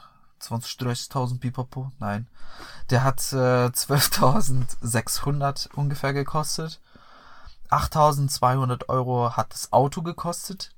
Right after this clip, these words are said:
Tausendachthundert Euro haben sämtliche Reparaturen, Inspektionen, neue Reifen, neue Bremsen und, und, und, alles gekostet. Tausenddreihundert Euro der Innenausbau.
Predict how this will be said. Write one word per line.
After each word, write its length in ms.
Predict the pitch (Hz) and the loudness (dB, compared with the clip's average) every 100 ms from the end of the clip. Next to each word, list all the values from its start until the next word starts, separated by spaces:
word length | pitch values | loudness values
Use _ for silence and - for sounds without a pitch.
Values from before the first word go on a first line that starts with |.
| - | 0
Tausendachthundert 1040 | 139 143 139 135 120 - - 127 123 - | 4 4 2 0 -4 -4 -4 -2 -2 -2
Euro 520 | 120 123 120 113 113 | -2 0 0 0 -2
haben 300 | 113 113 110 | -2 -2 -2
sämtliche 560 | 107 123 151 151 - 131 | 0 0 0 -6 -6 -2
Reparaturen, 880 | 117 127 131 113 101 - 156 165 160 | -2 -2 -4 -2 -2 0 0 0 0
Inspektionen, 760 | 135 - 123 - 143 156 147 | -8 -8 -8 -6 -4 -2 -2
neue 320 | 123 117 117 | 0 0 2
Reifen, 360 | 127 135 139 139 | 2 2 0 0
neue 240 | 120 113 | 0 0
Bremsen 460 | 113 123 151 156 147 | -2 -2 -2 -4 -6
und, 300 | - 160 151 | -4 -6 -4
und, 200 | 143 135 | -4 -4
und, 320 | 160 180 - | -4 -6 -2
alles 200 | 139 160 | -2 -2
gekostet. 540 | - - 165 - 208 - - - - - - - - - | -8 -6 -6 -6 -10 -12 -18 -20 -20 -20 -18 -18 -12 0
Tausenddreihundert 1200 | - 165 190 170 160 - 143 151 151 147 143 - | 4 6 4 0 -2 -2 2 2 0 -4 -4 -4
Euro 320 | 143 139 131 | -4 -2 -2
der 280 | 117 117 - | -2 -4 -2
Innenausbau. 920 | 131 117 107 - 92 - - - - | 0 0 0 -4 -4 -4 -6 -6 -10